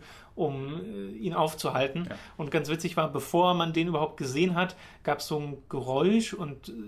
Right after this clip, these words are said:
Speaker 1: so ein bisschen leichte Vibration, äh, wo dir halt suggeriert wurde, okay, da kommt irgendwas Größeres. Äh, und ich hab sofort an Big Daddy denken müssen.
Speaker 2: Ja.
Speaker 1: Weil du hast so ein paar Bioshock-Vibes, die darüber kommen. Das ist halt hier, das ist eine Weltraumstation. Bei Bioshock war es diese Unterwasserstadt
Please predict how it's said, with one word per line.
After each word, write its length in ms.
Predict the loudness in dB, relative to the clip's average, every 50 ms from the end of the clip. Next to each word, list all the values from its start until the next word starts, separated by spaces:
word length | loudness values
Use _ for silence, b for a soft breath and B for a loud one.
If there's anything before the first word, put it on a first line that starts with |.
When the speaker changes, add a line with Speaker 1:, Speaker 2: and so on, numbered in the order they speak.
| -12 -12
Speaker 1:
so 120 | -10 -10 -8
ein 80 | -8
bisschen 260 | -8 -8 -8 -6 -4 -2
leichte 320 | -2 -2 -2 -4 -6 -6
Vibration, 800 | -6 -4 -4 -4 -4 -4 -6 -6 -2 0 0 2 2 2 0 -2 B B B B B B B -10 -6
äh, 220 | -2 0 0 0 0
wo 140 | -2 -2 -2
dir 140 | 0 0 0
halt 120 | 0 0
suggeriert 420 | 0 -2 -2 -2 -2 0 -2 -2 -2
wurde, 120 | -2 -4 -4
okay, 160 | -4 -4 -4
da 60 | -6
kommt 180 | -4 -4 -6 -6
irgendwas 260 | -6 -6 -6 -6 -6 -2
Größeres. 500 | -2 -2 0 0 0 0 -2 -2 -4 B B B B B B B 0
Äh, 100 | 2 4 4
und 140 | 2 2
ich 120 | -2 -2 -4
hab 80 | -4
sofort 260 | -4 -2 -2 0 0 0
an 140 | 0 -2
Big 180 | -2 -4 -2 0
Daddy 260 | 0 0 0 0 -2
denken 300 | -6 -6 -6 -6 -8 -8
müssen. 380 | -8 -10 -10 -10 -12 -12 -14 -14 -10 -8
Speaker 2:
Ja. 100 | -8 -6 -4
Speaker 1:
Weil 120 | -4 -2 -2
du 80 | 0
hast 160 | -2 -4 -4 -6
so 80 | -6
ein 80 | -4 0
paar 180 | 0 2 2
Bioshock-Vibes, 840 | 4 4 4 2 2 0 0 -2 -4 -2 -2 -2 -2 0 -2 -4 -6 -6
die 80 | -4
darüber 340 | -4 -4 -4 -6 -6 -8 -6
kommen. 220 | -6 -8 -8 -8
Das 100 | -8 -8
ist 120 | -8 -6 -6
halt 120 | -6 -2
hier, 260 | 2 4 6 6 4 4 B B B -8
das 120 | -6 -4
ist 80 | -2 0
eine 100 | 2 2
Weltraumstation. 880 | 2 2 2 0 -2 0 0 -2 -2 0 0 2 2 2 2 0 -2
Bei 80 | -2 -2
Bioshock 380 | -2 -2 -2 -2 -2 -2 -2 -2
war 80 | -4
es 60 | -6 -6
diese 200 | -8 -8 -6 -6
Unterwasserstadt 1500 | -6 -4 -4 0 0 0 2 4 4 4 4 2 0 -6 -12 -20 -20 -18 -12 -10 -4 0 2 2 2 0 -2 -4 -6